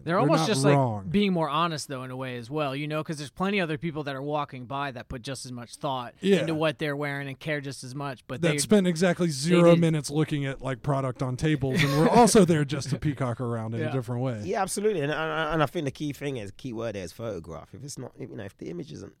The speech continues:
Speaker 3: like, shot and then put on, like, a blog or whatever, it's just a guy who's really dressed up.
Speaker 2: Yeah.
Speaker 3: And then you ask if someone's really gonna get dressed up like that without a photo being taken.
Speaker 2: Yeah.
Speaker 3: You know, but, uh, m-,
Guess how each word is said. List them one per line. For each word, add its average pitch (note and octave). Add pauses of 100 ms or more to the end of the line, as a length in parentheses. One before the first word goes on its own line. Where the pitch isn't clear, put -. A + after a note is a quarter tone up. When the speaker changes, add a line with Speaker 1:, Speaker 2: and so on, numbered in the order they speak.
(140)
Speaker 3:
like, D#2
shot -
and F2
then D#2+
put -
on, D#2+
like, -
a E2
blog D2+
or D#2+
whatever, D#2+ (440)
it's A#2
just -
a A#2
guy G#2+
who's G#2+
really F2
dressed -
up. -
Speaker 2:
Yeah. G#2
Speaker 3:
And B2
then C3
you A#2+
ask C3
if F#2+
someone's G2+
really G2
gonna F2+
get F2
dressed F2+
up E2+
like F2
that F2
without F#2
a -
photo G#2+
being D#2+
taken. E2+
Speaker 2:
Yeah. G2+ (220)
Speaker 3:
You A#2+
know, F#2+
but, A2+ (120)
uh, C#3
m-, D#3